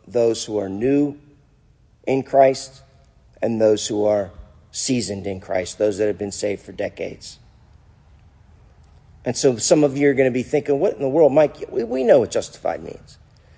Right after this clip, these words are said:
But there are other people here that don't know what it means. And so because Paul uses the actual word and he speaks of that doctrine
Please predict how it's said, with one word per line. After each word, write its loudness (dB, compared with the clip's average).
But 8
there 10
are 10
other 6
people -2
here -2
that -4
don't 4
know -4
what -8
it -14
means. -16
And -2
so 2
because 4
Paul 6
uses 0
the 2
actual 0
word 4
and 0
he -2
speaks -2
of 2
that 4
doctrine 2